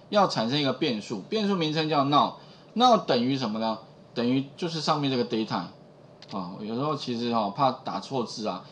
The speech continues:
我的习惯干脆把这个 daytime 把它复制，我用 Ctrl-，Ctrl 键按住拖拉。daytime 里面呢有一个，有一个那个，呃，就这个，这个方法哈，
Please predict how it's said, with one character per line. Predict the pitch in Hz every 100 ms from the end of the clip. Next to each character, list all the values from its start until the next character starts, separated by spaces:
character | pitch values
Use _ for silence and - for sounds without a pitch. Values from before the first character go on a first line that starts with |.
| - -
我 | 113
的 | 123
习 | 127 131
惯 | 147 123
干 | 135 143
脆 | 135
把 | 101
这 | 101
个 | 127
daytime | 120 123 123 131 90 - - - -
把 | 120
它 | 139
复 | 160 233 180
制， | 175 147 110 - - -
我 | 151
用 | 214
Ctrl-，Ctrl | - - - - - 135 196
键 | 180 180
按 | 170 160
住 | 143 143 95 -
拖 | - 156
拉。 | 151 143 143 - - - - - -
daytime | 233 247 254 247
里 | 160
面 | 160 208 165
呢 | 156
有 | 127 117
一 | 139
个， | 143 139 123 - - - - - - - -
有 | 151
一 | 160
个 | 175 165
那 | 170 180
个， | 151 143 139
呃， | 131 117 110 107 107 107
就 | 165
这 | 147 170
个， | 143
这 | 139
个 | 143
方 | 135 170 185
法 | 147 85
哈， | 101 98